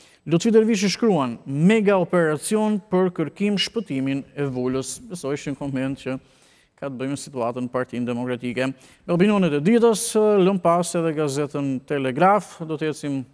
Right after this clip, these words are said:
më tej me gazetën e parafundit për ditën e sotme,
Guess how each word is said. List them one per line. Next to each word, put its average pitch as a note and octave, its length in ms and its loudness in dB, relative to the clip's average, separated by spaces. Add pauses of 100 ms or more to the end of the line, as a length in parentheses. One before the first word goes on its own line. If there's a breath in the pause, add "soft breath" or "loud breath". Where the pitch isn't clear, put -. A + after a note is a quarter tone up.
(420 soft breath)
më C#3 160 -10
tej F3+ 180 -4
me F#3+ 140 -6
gazetën D3+ 320 -4
e - 80 -12
parafundit C#3+ 600 -6 (480 soft breath)
për C3 160 -4
ditën D3 120 -2
e F#3 60 -4
sotme, D3+ 480 -6